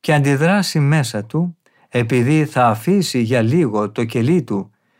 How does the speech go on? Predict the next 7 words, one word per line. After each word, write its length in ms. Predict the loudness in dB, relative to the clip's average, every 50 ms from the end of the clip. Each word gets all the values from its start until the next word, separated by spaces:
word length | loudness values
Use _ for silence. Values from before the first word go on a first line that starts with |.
| _ _ _ _ _ _
νομίζοντας 960 | -2 0 2 4 4 4 2 2 2 0 0 2 2 2 2 0 -2 -6 -12 _ _
ότι 500 | _ -2 -2 -2 0 0 0 0 0 -2
εξαιτίας 800 | -2 -4 -4 -2 -2 -2 -2 -2 -2 0 0 2 2 2 0 0 0
αυτού 480 | -2 -2 -2 -4 -6 -4 -2 -2 -2
του 160 | 0 0 0 0
ασήμαντου 600 | 0 0 -2 -2 0 0 0 0 0 0 -2 -2
γεγονότος 920 | 0 0 0 0 0 0 0 2 2 0 0 0 -2 -6 -6 -6 -10